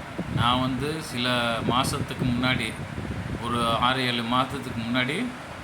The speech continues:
அனில் அம்பானி அவர்களின் ஜாதகத்தை பதிவிட்டு, அவர் வந்து தொழில்ல ஏற்றம் பெறுவாருன்னு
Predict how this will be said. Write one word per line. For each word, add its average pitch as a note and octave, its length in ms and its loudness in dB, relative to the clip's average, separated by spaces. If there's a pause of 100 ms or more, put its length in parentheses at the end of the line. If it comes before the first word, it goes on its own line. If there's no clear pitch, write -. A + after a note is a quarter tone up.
(300)
அனில் C#3+ 340 0
அம்பானி B2 440 4
அவர்களின் A#2+ 640 2
ஜாதகத்தை A#2+ 760 0
பதிவிட்டு, B2 580 -2 (260)
அவர் A#2+ 260 0
வந்து B2+ 540 0 (520)
தொழில்ல C#3 320 2
ஏற்றம் B2+ 540 2
பெறுவாருன்னு A2+ 840 0